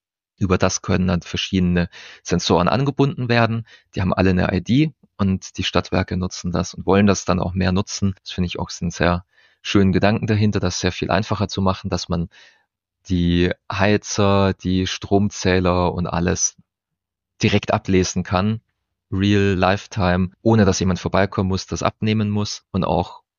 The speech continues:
wenn man das weiterdenkt, dass man dann monatlich, weil man immer genau den Stand weiß, was auf dem Stromzähler steht, kann man monatlich direkt den Abschlag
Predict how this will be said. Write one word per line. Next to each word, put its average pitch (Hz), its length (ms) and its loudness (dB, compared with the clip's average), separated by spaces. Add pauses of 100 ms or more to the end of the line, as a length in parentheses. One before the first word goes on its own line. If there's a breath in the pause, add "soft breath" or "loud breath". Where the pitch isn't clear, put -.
(360)
wenn 98 100 2
man 95 140 4
das - 160 -2
weiterdenkt, 101 600 2
dass 87 140 -2
man 90 140 -2
dann 82 260 -4 (240)
monatlich, 110 720 0 (120)
weil 90 80 -4
man 87 160 -2
immer 98 180 0
genau 90 300 2
den 90 140 0
Stand 90 340 0
weiß, 98 280 0
was 92 120 -4
auf 92 100 -6
dem 90 80 -6
Stromzähler 92 640 -2
steht, - 380 -4 (340 loud breath)
kann 95 160 0
man 92 100 2
monatlich 95 540 2
direkt 95 300 -2
den 87 100 0
Abschlag 92 560 -2